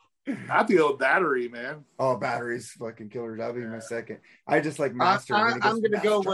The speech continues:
Speaker 2: "Master."
Speaker 3: the thing that should not be.
Speaker 2: Oh, that's a
Speaker 1: Great
Speaker 2: good one
Speaker 1: song,
Speaker 2: too.
Speaker 1: too, yeah.
Speaker 2: Uh, dude, there's not a bad song on these albums.
Speaker 3: No, there's not. And
Speaker 2: No.
Speaker 3: so we got two more. Kill 'Em All. Which one?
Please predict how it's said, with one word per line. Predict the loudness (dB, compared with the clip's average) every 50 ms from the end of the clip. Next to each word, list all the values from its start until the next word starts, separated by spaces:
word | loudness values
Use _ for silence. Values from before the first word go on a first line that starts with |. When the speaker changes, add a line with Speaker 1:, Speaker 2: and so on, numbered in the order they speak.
| -4
Speaker 2:
"Master." | -4 -4 -6
Speaker 3:
the | -6
thing | -6 -8 -8 -8 -4 -2
that | -2 -2 -2 -4
should | -10 -6 0 0 2 2
not | 2 0 -2 -2 -4 _
be. | -8 -8 -8 -8 -10 _ _ _ _ _ 2
Speaker 2:
Oh, | 4 6 6 6 6 6 4 4 2
that's | 2 0 2
a | 2
Speaker 1:
Great | 0 0 0
Speaker 2:
good | 0 -2
one | -4 -4 -2
Speaker 1:
song, | -2
Speaker 2:
too. | -2 0
Speaker 1:
too, | 2 2 0 0
yeah. | -2 -4 -6 -8 -10 -12 -16 _ _ _ _ _ -6 -2
Speaker 2:
Uh, | -2 -2 -2
dude, | -2 0 0 0 0
there's | -2 -4 -4
not | -4 -4 -4
a | -2
bad | -2 -2 -4 -4
song | -4 -6 -6 -6 -6 -8
on | -8
these | -10 -10 -8
albums. | -8 -8 -8 -8 -10 -14 -16 -20 _ _ _ _ _ _ _ _ _ _ _ _ _ _ _ _ _ _ _ _ _ _
Speaker 3:
No, | -4 0 2 4 4 4 2
there's | 0 -2 -4 -4 -2
not. | 0 2 2 2 0 -2 -6 _
And | -8 -6 -6 -6 -8
Speaker 2:
No. | -10
Speaker 3:
so | -2 2 4 6 6 6 4 4 2 -4 -8
we | -6 -4
got | -2 -2 -2 -2
two | -2 0 0
more. | 0 0 0 2 2 0 0 -4 -8 -6
Kill | -2 -2 0 0
'Em | -2 -2
All. | -2 -2 -4 -4 -8 -12 _ _ _ _
Which | -14 -14 -14 -12
one? | -12 -12 -10 -10 -10 -12